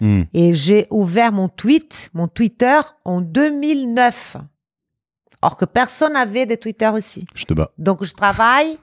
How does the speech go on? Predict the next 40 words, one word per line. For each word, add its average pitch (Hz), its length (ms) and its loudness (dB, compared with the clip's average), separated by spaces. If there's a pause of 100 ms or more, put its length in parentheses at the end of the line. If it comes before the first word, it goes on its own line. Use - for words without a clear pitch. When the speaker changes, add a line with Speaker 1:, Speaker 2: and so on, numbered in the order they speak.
(100)
Speaker 1:
<laughs> - 180 -16
Speaker 2:
Non, 226 120 -2
mais, 190 240 -4
Speaker 1:
Non, 135 120 -2
non, 110 200 -2
mais 92 100 -4
c'est, - 80 -6
Speaker 2:
mais 208 60 2
il - 20 6
y 214 40 4
avait 202 120 -2
Speaker 1:
c'est 147 60 -2
vrai. 104 100 0
Speaker 2:
personne. 349 560 0
Speaker 1:
Ah 123 60 2
bah 120 160 0
oui, 165 100 0
moi, 139 140 2
j'y 123 100 2
étais 127 160 2
sur, 120 180 0
en 110 80 4
deux 120 120 2
mille 120 160 0
sept, - 300 -2
il 101 100 2
y 98 40 2
avait 92 120 -2
vraiment 104 240 -4
personne. - 320 -2
Je - 80 -12
te, - 80 0
Speaker 2:
Personne. 196 320 2
Speaker 1:
je 170 40 -2
t'assure, 101 280 2
ouais, 101 140 2
ouais, 82 80 4
bien 90 100 2
sûr. 80 260 -4
Bah, 85 100 -2